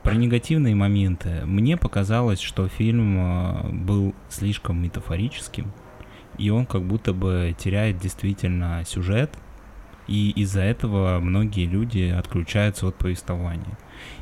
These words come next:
И, ну, особенно я это ощутил на моменте, где погибает мальчик Паша.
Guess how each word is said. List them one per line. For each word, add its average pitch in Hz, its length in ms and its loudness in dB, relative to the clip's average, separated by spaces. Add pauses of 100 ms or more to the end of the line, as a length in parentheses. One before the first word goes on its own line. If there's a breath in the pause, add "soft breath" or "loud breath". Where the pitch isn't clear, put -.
И, 92 640 2
ну, 98 260 2
особенно 120 520 0
я 87 200 2
это 87 180 -2
ощутил 107 480 0
на 117 120 4
моменте, 95 480 2
где 92 240 -2
погибает 92 560 0
мальчик 92 360 0
Паша. - 360 -2